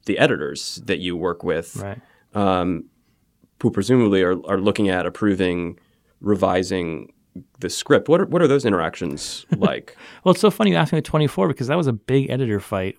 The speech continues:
Speaker 2: I, the twenty-four are two editors listed for that book 'cause we
Speaker 1: Mm-hmm.
Speaker 2: switched editors halfway through.
Speaker 1: Oh, wow. Is that normal?
Speaker 2: No, it's not normal. It was very weird.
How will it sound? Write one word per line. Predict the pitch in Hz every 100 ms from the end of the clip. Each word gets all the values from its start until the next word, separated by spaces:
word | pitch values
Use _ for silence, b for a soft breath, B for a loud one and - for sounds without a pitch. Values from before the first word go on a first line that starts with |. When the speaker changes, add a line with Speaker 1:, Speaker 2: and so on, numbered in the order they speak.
| -
Speaker 2:
I, | 139
the | 131 127
twenty-four | - 170 165 160
are | 131
two | - 151
editors | 127 120 110 113
listed | 123 113 -
for |
that | - 104
book | 107
'cause | -
we | 107
Speaker 1:
Mm-hmm. | 113
Speaker 2:
switched | 120 110
editors | 113 107 98
halfway | 107 101 104
through. | 95 - 123 131
Speaker 1:
Oh, |
wow. | 123 123 - B B B B
Is | 107
that | 107 - - -
normal? | 104 110 160 - 139
Speaker 2:
No, | 156 117
it's | -
not | 123
normal. | 107 104 95 95
It | 104
was | 110 101
very | 104 113
weird. | 107 127 101